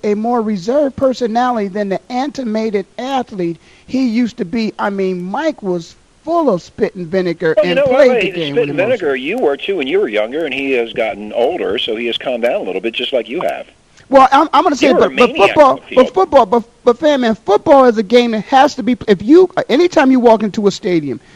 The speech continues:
Speaker 2: Uh-huh.
Speaker 1: you can tell. If nobody, if they took the score off the board, you could tell just by watching which team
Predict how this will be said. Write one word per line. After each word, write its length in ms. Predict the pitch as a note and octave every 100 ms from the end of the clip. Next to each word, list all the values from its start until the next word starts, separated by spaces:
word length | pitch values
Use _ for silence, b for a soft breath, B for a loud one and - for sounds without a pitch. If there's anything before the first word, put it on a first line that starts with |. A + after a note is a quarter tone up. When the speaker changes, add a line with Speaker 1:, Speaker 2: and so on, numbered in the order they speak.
| -
Speaker 2:
Uh-huh. 220 | B2+ F#3
Speaker 1:
you 140 | D#4+
can 240 | F4+ B3 A#3+
tell. 420 | - C4+ G#3+ B2+ -
If 100 | -
nobody, 380 | E4 E4 F4 A#3
if 80 |
they 140 | B3 F#4
took 160 | F#4+
the 80 | C4
score 260 | - E4 C#4+
off 140 | B3+
the 80 | A#3
board, 340 | G#3+ G3+ - - b b b b -
you 260 | G3+ D#4+ F4+
could 220 | A#3 -
tell 520 | - C4 G3+ D#3+ D#3
just 280 | D#3 A3 -
by 160 | F#3+
watching 760 | F3 E3+ F#3+ F#3+ F3 E3+ D#3 D#3+
which 280 | A#3+ - -
team 500 | - A#3 G#3+ G#3 G3